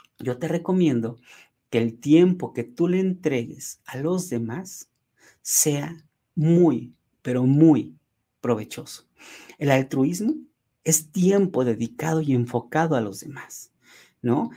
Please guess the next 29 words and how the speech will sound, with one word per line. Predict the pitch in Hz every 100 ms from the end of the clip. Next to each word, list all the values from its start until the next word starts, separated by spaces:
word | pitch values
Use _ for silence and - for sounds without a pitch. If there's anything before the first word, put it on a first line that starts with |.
| -
El | 180 185
trabajo | 185 160 139 175 180 - 131
es | 147 -
tiempo | - 160 180 190 180 135
dedicado | 123 120 120 - 147 160
y | 135
enfocado | 127 120 120 - 165 180 160 120 - _ _
a | - 123
los | 117 -
demás. | 117 117 120 - - - - _
Por | 143
lo |
tanto, | 147 190 208
el | 202
tiempo | 208 220 214 165
es, | 156
se | -
convierte | 139 131 160 165 170 - 156
en | 135
uno | 147 160
de | 143
los | 120 -
tras-, | 123 117 - - - _ -
de |
nuestros, | 127 123 131 120 123 - -
eh, | 123
valores | 117 120 127 147 156 147
más | 156 180 -
fuertes | - 190 185 196 196